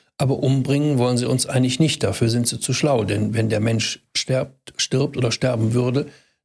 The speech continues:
dann wäre es ja vorbei, auch mit dem Parasiten, denn der gibt ja auch sein Leben dann auf. Und, äh, zum Beispiel können auch Borrelien eben halt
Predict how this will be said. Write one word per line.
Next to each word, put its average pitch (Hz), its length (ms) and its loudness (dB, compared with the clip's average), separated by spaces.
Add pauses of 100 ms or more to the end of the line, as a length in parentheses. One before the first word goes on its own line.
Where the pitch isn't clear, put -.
dann 123 320 0
wäre 127 220 0
es - 200 -2
ja 127 140 0
vorbei, 127 580 0
auch 95 140 -4
mit 113 160 0
dem 107 100 -2
Parasiten, 107 540 -2
denn 104 180 -2
der 113 360 -2 (100)
gibt 127 240 -4
ja 110 100 0
auch 107 160 -2
sein 110 220 0
Leben 104 320 0
dann 113 180 0
auf. 107 420 -4 (680)
Und, 143 360 -2
äh, 120 340 0
zum 120 220 0
Beispiel 131 380 2
können 131 320 2
auch 127 160 -2
Borrelien 123 640 2
eben 120 320 0
halt 127 280 -2